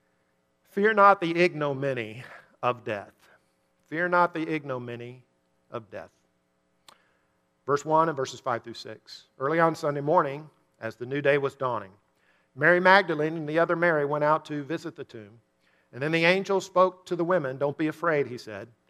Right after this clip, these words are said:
'I know you are looking for Jesus who was crucified. He isn't here. He is risen from the dead.'" The word ignominy means public shame and disgrace.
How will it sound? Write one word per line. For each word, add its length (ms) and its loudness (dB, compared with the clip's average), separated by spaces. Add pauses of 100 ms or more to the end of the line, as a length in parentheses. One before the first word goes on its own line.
(280)
'I 120 0
know 180 4
you 200 2
are 100 4
looking 260 0
for 140 -4
Jesus 420 -10
who 80 -14
was 140 -14
crucified. 680 -8
He 120 -10
isn't 220 -8
here. 460 -6 (600)
He 100 -4
is 140 -4
risen 460 -2
from 180 -12
the 100 -12
dead.'" 300 -2 (2500)
The 260 2
word 640 4
ignominy 840 -4 (160)
means 380 -12
public 680 0 (100)
shame 840 -10 (300)
and 200 -4
disgrace. 800 -6